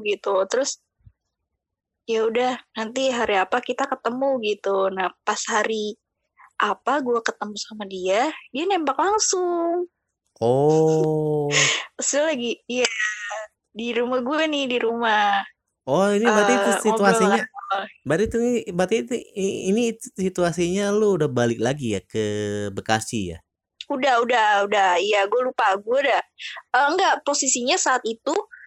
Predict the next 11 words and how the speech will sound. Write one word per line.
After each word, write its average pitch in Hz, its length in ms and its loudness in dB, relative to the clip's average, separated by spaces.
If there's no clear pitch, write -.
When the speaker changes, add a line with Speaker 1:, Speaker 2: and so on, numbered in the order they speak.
Speaker 1:
gue 262 200 -2
lagi 294 200 -2
balik 226 240 0
ke 220 80 -4
Bekasi, 196 720 0
lagi 214 320 0
ada 196 540 2
apa 285 420 0
gitu. 214 480 -4
Eh, 208 480 2
semester, 226 720 -2